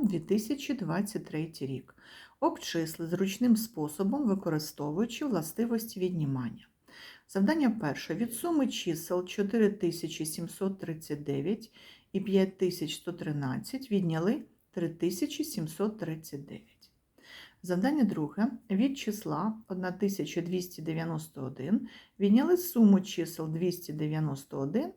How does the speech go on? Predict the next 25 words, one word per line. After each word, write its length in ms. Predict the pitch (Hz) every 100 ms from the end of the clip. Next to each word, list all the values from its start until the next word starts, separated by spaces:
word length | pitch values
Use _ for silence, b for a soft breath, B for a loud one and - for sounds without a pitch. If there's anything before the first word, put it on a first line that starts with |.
| -
і 80 |
триста 520 | 185 147 196 - - 233 -
вісімдесят. 880 | 185 190 - 147 - - - - _ _ _ _ b b b b b
Приступаємо 800 | - 339 - 208 - 160 156 156
до 160 | 156 220
виконання. 720 | 240 190 156 143 135 139 - 170 - B B B -
Використаємо 800 | 214 202 - 196 240 - 311 302
властивості 720 | 208 202 214 185 160 - 175
віднімання. 760 | 165 160 151 151 156 185 247 226
Віднімемо 520 | 202 196 190 180 170
число 460 | - 175 - 160 156
три 220 | 160 185
тисячі 520 | 180 165 160 151 160
сімсот 560 | 160 170 160 - 151 -
тридцять 500 | 160 156 - 151 147
дев'ять 460 | 151 151 285 - B B B B -
від 380 | 180 233 - -
першого 520 | 156 - - 196 240
доданку 720 | 254 208 247 269 269 302 294
і 80 | 214
до 160 | 151 151
результату 680 | 151 156 151 147 151 220 330
додамо 560 | 208 151 147 208 - -
другий 380 | 175 156 156 208
доданок. 720 | 160 - 147 165 190 -